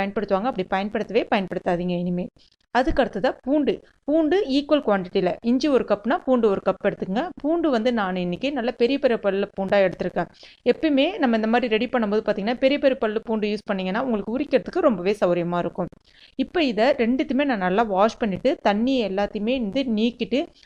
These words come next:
ஃபேன் காத்துல அந்த தண்ணி இல்லாம கொஞ்சம் ட்ரை பண்ணி எடுத்திருக்கேன். இப்ப இதை மிக்ஸி ஜார்ல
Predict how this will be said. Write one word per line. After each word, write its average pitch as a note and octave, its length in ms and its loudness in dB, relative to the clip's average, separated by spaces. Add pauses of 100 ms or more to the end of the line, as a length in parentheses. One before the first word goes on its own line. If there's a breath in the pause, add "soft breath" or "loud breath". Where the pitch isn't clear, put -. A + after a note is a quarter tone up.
(140)
ஃபேன் C4+ 240 4
காத்துல B3 220 2
அந்த B3 180 2
தண்ணி G#3+ 340 -2
இல்லாம G3+ 300 -2
கொஞ்சம் F#3+ 280 -2
ட்ரை G3+ 220 2
பண்ணி A3 260 0
எடுத்திருக்கேன். F#3 420 -4 (380 soft breath)
இப்ப C#4 300 0
இதை B3 200 0
மிக்ஸி B3+ 340 -4
ஜார்ல F#3+ 340 0